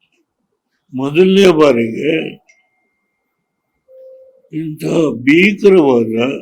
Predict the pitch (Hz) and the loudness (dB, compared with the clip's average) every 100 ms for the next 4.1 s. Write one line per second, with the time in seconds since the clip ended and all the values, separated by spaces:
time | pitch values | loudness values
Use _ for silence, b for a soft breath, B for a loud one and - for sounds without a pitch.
0 | - _ _ _ _ _ _ _ _ _ | -16 _ _ _ _ _ _ _ _ _
1 | _ _ _ 440 _ _ _ _ _ _ | _ _ _ _ _ _ _ _ _ _
2 | _ _ _ _ _ _ _ _ _ _ | _ _ _ _ _ _ _ _ _ _
3 | _ 147 143 139 123 123 123 131 151 156 | _ -14 -10 -4 -2 -2 -4 -4 -2 0